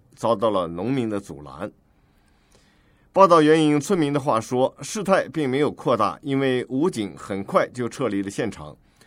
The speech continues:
而不远的地方就有好几百汕尾的警察正在操练，政府也让这些警察离开了现场，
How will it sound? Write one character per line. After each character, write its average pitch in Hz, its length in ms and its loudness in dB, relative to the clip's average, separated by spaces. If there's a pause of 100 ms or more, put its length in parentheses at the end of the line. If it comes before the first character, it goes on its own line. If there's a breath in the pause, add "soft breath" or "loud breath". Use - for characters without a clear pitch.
(140 soft breath)
而 117 200 4
不 202 180 -2
远 110 160 2
的 92 80 -10
地 117 160 -4
方 110 260 -2 (420 soft breath)
就 165 180 4
有 120 180 6
好 135 240 4
几 185 120 -2
百 87 340 -4
汕 196 260 2
尾 104 140 -2
的 98 80 -6
警 90 220 -10
察 87 300 -6 (220)
正 117 220 -4
在 90 300 -4
操 135 300 -2
练， 139 240 0 (540 soft breath)
政 220 180 4
府 135 200 0
也 123 180 2
让 170 220 6
这 143 100 -4
些 147 140 0
警 95 200 -6
察 98 260 0
离 113 160 -4
开 160 160 -2
了 147 80 -2
现 131 200 -4
场， 76 240 -12